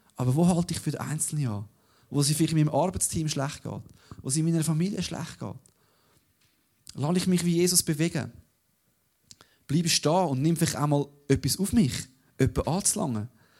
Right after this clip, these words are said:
Und jemanden in die Gemeinschaft mit Jesus einzuladen.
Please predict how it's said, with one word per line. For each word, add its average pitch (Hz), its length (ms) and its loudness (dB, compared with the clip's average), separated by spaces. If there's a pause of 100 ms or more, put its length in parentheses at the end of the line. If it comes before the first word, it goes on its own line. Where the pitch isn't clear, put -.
(680)
Und 135 120 0
jemanden 139 220 2
in 135 80 0
die 135 100 -6
Gemeinschaft 139 540 0
mit 135 140 -4
Jesus - 460 -4 (240)
einzuladen. 110 600 -4